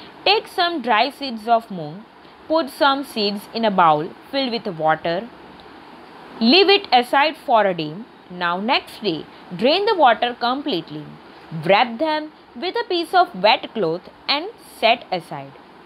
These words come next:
Observe the changes in the seeds the following day. Observation is, a small white structure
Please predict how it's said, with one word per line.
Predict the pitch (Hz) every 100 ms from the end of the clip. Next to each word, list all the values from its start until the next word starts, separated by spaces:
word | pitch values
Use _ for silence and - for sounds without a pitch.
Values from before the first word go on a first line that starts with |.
| - - - - -
Observe | 254 254 240 403 427
the | 415
changes | - 339 370 220 185 214 -
in | 302
the | 339 349
seeds | 262 202 190 -
the | 330
following | - 185 170 180 185
day. | 156 143 147 - - - - - -
Observation | 269 240 240 196 156 - 165 165
is, | 185 180 233 - - - - -
a | 269 330
small | 349 330 381 415
white | 311 294 294 -
structure | - 320 330 - 220 165 190